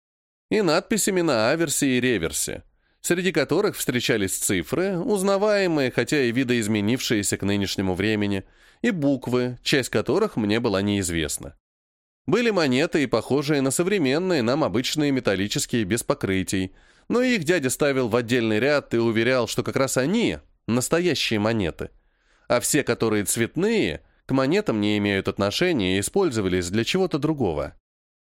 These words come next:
«К сожалению, никаких письменных источников до нашего времени не дожило», со вздохом закончил лекцию дядя.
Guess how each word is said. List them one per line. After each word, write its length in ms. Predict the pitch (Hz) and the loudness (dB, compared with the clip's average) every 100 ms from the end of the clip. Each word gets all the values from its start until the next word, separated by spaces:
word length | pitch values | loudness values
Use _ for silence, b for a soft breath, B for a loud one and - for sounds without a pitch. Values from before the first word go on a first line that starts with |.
| _ _ _ _ _ | _ _ _ _ _
«К 60 | - | -4
сожалению, 560 | - 240 240 208 185 160 | 0 2 2 2 4 2
никаких 380 | 156 160 170 | 2 0 0
письменных 480 | - 220 208 196 190 | 0 -2 0 0 0
источников 580 | 196 - 185 - 180 175 | 0 0 0 0 0 0
до 120 | 170 | 0
нашего 300 | 170 165 175 | 0 0 0
времени 380 | 160 165 160 156 | 2 2 2 2
не 180 | 151 185 | 2 0
дожило», 640 | 117 92 85 92 87 90 - _ _ _ _ | 0 0 0 -2 0 -2 -6 _ _ _ _
со 200 | - 185 | -2 0
вздохом 440 | 135 98 135 185 190 | 0 0 0 0 0
закончил 520 | 156 - 104 - 127 | 0 0 -2 0 0
лекцию 380 | 95 87 - 95 | 0 -2 -2 0
дядя. 380 | 90 85 80 | 0 0 -2